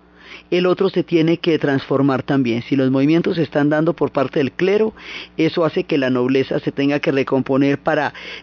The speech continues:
seguirle su paso a la legitimidad. Si los movimientos se están dando en la nobleza, entonces el clero también tiene que pellizcarse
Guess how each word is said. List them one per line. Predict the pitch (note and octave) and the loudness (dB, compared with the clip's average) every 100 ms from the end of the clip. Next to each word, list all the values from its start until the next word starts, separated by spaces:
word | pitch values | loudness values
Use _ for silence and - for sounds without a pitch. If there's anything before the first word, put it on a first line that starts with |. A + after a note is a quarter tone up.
| - | -2
seguirle | F3 D3+ D3+ D#3+ D#3+ | 0 0 0 0 0
su | D#3+ | -2
paso | - E3+ D3 D#3+ | -4 -2 -2 0
a | D3 | 0
la | C3+ | 0
legitimidad. | C3 B2+ C#3+ C#3 C#3 B2 - - - - - | 0 0 2 2 0 -4 -8 -18 -16 -16 -6
Si | G3 | 0
los | F3 D3+ | 2 4
movimientos | C#3 C#3 E3 F#3 E3 | 2 2 2 2 0
se | C#3+ | 0
están | - C#3+ D#3 | 0 2 2
dando | D#3+ D3+ C#3+ - - - - | 2 2 0 -2 -12 -18 -4
en | E3+ D#3+ | 0 2
la | C3+ | 2
nobleza, | C3+ C3 F3+ G#3 - G#3 | 2 2 2 0 0 -2
entonces | E3 D3 C#3+ C3+ D#3 | 0 0 0 0 0
el | C#3+ | -2
clero | - D3+ D3 D3+ | 0 0 2 0
también | C3 C3+ C3+ | 0 2 2
tiene | - D3 D3 | 2 2 2
que | - | -2
pellizcarse | B2 B2+ A#2 A#2 - D3+ - F3 | -2 -2 -2 -4 -2 -2 -2 -4